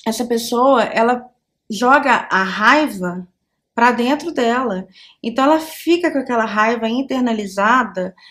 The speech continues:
aquela bola de neve dentro dela, que muitas vezes ela, ela, na cabeça dela, ela, ela sabe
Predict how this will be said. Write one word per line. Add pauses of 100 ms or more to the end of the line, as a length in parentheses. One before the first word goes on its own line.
(160)
aquela
bola
de
neve (320)
dentro
dela, (420)
que
muitas
vezes
ela,
ela, (800)
na
cabeça
dela,
ela,
ela
sabe